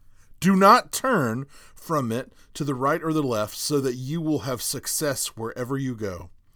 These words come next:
This book of instruction must not depart from your mouth. You are to recite it day and night so that you may carefully observe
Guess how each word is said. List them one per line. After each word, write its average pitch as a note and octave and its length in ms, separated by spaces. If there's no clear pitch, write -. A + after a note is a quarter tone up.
This F#3+ 240
book F#3+ 280
of G#3+ 120
instruction D#3 760
must E3 460
not F3 380
depart C#3 600
from B2+ 220
your B2+ 140
mouth. G#2+ 540
You E3+ 260
are D3+ 120
to - 140
recite B2+ 520
it F#2+ 200
day A#2 300
and G#2+ 200
night A#2+ 400
so - 200
that C#3 120
you D3+ 180
may D3 180
carefully F#3+ 800
observe B2+ 580